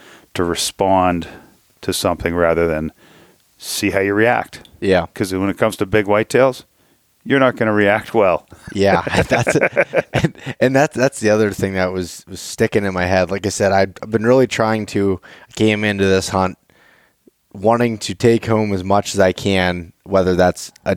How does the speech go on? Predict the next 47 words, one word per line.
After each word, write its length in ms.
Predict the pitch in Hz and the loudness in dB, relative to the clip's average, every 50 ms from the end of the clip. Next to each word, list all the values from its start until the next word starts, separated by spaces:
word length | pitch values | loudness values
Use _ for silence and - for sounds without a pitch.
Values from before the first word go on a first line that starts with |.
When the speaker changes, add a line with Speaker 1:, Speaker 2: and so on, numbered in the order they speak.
| 85 - | -4 0
Speaker 2:
obviously 440 | 110 101 98 95 95 - - 98 92 | 0 2 2 2 0 -2 0 0 2
I 60 | 90 | 2
hope 200 | 87 92 90 - | 2 0 -2 0
that's 240 | - 90 87 - - | 0 -2 -2 -2 -6
also 380 | - - 95 92 - - 95 90 | -4 -2 -2 -2 -2 -2 -4 -4
a 60 | 85 | -4
set 220 | - - 92 90 85 | -2 0 0 0 2
of 200 | 87 82 80 - - - - - _ - | 0 -2 -6 -12 -20 -20 -20 -20 _ -4
antlers 520 | 98 98 90 80 90 90 90 87 82 82 | -4 -4 -2 -2 -4 -4 -4 -4 -6 -8
and 180 | 85 85 85 - | -10 -10 -10 -6
everything, 540 | - 92 85 87 85 - - 92 90 87 | -4 -2 0 0 -2 -2 -2 -4 -4 -4
but 320 | 82 90 117 113 104 - - - - - - - _ _ | -2 0 2 2 2 0 -2 -10 -20 -20 -20 -20 _ _
more 240 | - 107 117 117 113 | -2 2 2 4 4
or 60 | 110 | 4
less 360 | 104 104 101 101 98 - - - | 4 4 4 4 2 0 -6 -12
learning 640 | 98 95 95 101 107 107 104 101 95 90 90 90 87 | -14 -4 0 2 2 2 2 0 -2 -4 -6 -8 -10
to, 380 | - - 95 92 90 87 85 80 | -8 -4 -2 -2 -2 -4 -6 -6
you 200 | - 95 92 87 | -6 -6 -6 -6
know, 60 | - - _ _ _ | -8 -12 _ _ _
you 80 | 71 82 | -10 -6
know, 100 | 92 87 | -6 -4
become 280 | 82 85 95 - 107 98 | -4 -4 -2 0 0 0
a 80 | 92 85 | 0 0
better 240 | 92 95 90 90 | 2 2 2 2
bow 220 | 85 - 107 107 107 | 2 2 2 2 2
hunter. 280 | 101 104 95 90 92 90 | 2 0 0 0 0 -2
And 140 | 87 90 87 - - - - | -2 -4 -8 -14 -20 -16 -4
that 100 | - 101 | 0 0
was 140 | 104 104 101 | 2 2 2
one 180 | 113 107 107 107 | 2 2 2 4
of 60 | 104 | 4
the 100 | 98 92 | 2 2
things 300 | 85 - 98 95 92 85 | 2 0 0 0 0 0
that, 280 | 90 90 90 - _ - _ - _ _ - | 0 0 -2 -4 _ -20 _ -20 _ _ -10
you 100 | - 90 | -6 -2
know, 120 | 92 90 90 | -2 0 0
one 160 | 92 92 92 | 2 0 0
of 80 | 90 | 0
my 100 | 85 87 90 | 0 -2 -2
big 260 | 80 92 92 90 - | 0 -2 -2 -2 -2
take 240 | - 107 98 92 87 | -2 0 0 0 0
homes 300 | 92 90 90 87 82 78 | -2 -4 -4 -6 -6 -6
is 320 | 82 85 82 78 - - - _ _ _ _ _ _ _ _ _ | -8 -8 -8 -10 -12 -18 -20 _ _ _ _ _ _ _ _ _
responding 720 | - 87 - - - 104 98 95 95 90 90 90 85 85 | -8 -8 -8 -2 0 2 2 2 2 0 -2 -4 -4 -6
rather 340 | 78 82 90 90 87 87 82 | -4 -2 0 2 2 2 0
than 180 | 78 90 85 82 | -2 -4 -4 -2
reacting. 760 | 80 85 85 85 87 87 87 82 - - - 85 82 82 | -2 -2 2 2 2 2 2 0 -4 -6 -8 -10 -10 -12